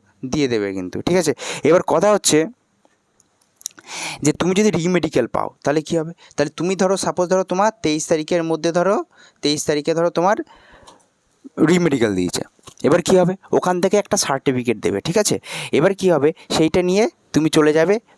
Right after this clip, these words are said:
যে ঊনষাটটা যে আরএমএ সেন্টার আছে সেই সেন্টারে ওখানে চলে যাবে, এবং সেখান থেকে তুমি, আহ, ব-, ব-, যাওয়ার পরে সেখান থেকে তুমি ফিট না আনফিট বা তোমার যে জায়গাগুলো ফল্ট আছে সেই জায়গাগুলো তারা ভালো করে আরও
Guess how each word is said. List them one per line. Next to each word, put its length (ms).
যে 60
ঊনষাটটা 500
যে 100
আরএমএ 340
সেন্টার 320
আছে 180
সেই 180
সেন্টারে 340
ওখানে 220
চলে 180
যাবে, 120
এবং 100
সেখান 300
থেকে 200
তুমি, 240
আহ, 540
ব-, 240
ব-, 180
যাওয়ার 260
পরে 140
সেখান 260
থেকে 180
তুমি 200
ফিট 240
না 120
আনফিট 260
বা 120
তোমার 240
যে 120
জায়গাগুলো 300
ফল্ট 260
আছে 160
সেই 160
জায়গাগুলো 300
তারা 120
ভালো 300
করে 180
আরও 100